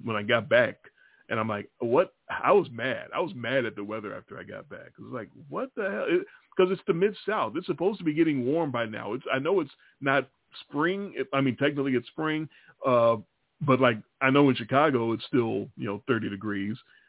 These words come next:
uh, in, in March and April. I understand that. But down here it's supposed to be getting warm by now, and it really wasn't. Not yet anyway. It's, it's kinda warm now, but, uh, when we first got back from Columbia, it was, like, forty degrees.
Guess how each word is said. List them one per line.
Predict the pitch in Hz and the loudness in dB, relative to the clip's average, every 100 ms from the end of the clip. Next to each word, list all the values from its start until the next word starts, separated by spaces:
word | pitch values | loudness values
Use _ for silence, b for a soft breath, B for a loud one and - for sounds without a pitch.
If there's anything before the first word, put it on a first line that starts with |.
| b | b
uh, | - 101 113 | 0 2 2
in, | 110 101 98 | 0 -2 -2
in | 110 101 | -2 0
March | 104 107 104 | 2 2 2
and | 101 | -2
April. | 90 104 - 117 | -2 -2 0 4
I | 110 | 6
understand | 113 104 - 104 107 | 6 2 0 0 4
that. | 127 104 | 4 4
But | 107 | 2
down | 120 170 185 | 4 4 4
here | 190 165 | 4 2
it's | 135 | 0
supposed | 139 139 | -2 0
to | 123 | -2
be | |
getting | 117 117 107 | -4 -4 -4
warm | 107 113 101 | -6 -6 -8
by | 92 | -12
now, | 92 98 | -12 -12
and | 92 | -12
it | 98 | -10
really | 107 117 104 101 151 _ 110 | -8 -6 -6 -10 -14 _ -10
wasn't. | 113 107 - - _ | -6 -6 -8 -20 _
Not | - 104 98 | -6 -6 -4
yet | 104 95 | -4 -4
anyway. | 92 - 87 - | -8 -12 -14 -14
It's, | 113 - | -16 -10
it's | 101 - - | -8 -10 -4
kinda | - 165 | 2 4
warm | 139 120 107 101 | 4 2 0 -4
now, | 107 98 - | -6 -6 -8
but, | 90 - b b b - | -12 -12 b b b 0
uh, | 101 | 2
when | 110 | 2
we | 117 | 0
first | 131 147 127 | 4 2 4
got | 113 104 | 0 2
back | 110 110 - | 2 0 -4
from | 104 92 - | -10 -10 -8
Columbia, | 98 101 87 | -6 -6 -8
it | |
was, | 92 | -8
like, | 101 - | -10 -6
forty | - 101 95 | -2 -2 -2
degrees. | 95 98 - | -4 -8 -10